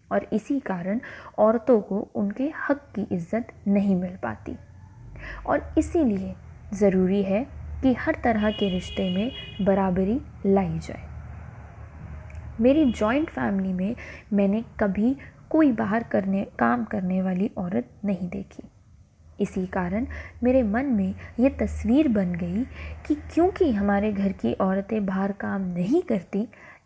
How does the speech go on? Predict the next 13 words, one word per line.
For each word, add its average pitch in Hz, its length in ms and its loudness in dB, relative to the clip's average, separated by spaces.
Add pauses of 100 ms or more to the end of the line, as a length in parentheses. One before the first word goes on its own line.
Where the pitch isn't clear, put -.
इसलिए 220 500 0 (320)
उन्हें 226 360 4 (140)
उतनी 294 300 -2
इज्जत 208 580 -2 (160)
नहीं 202 320 4
मिलती 202 440 0 (240)
जितनी 196 400 -2
मिलनी 196 420 2 (160)
चाहिए। - 420 -8 (1080)
पर 302 120 8
ये 285 200 6
बात 262 420 -2
बहुत 247 260 2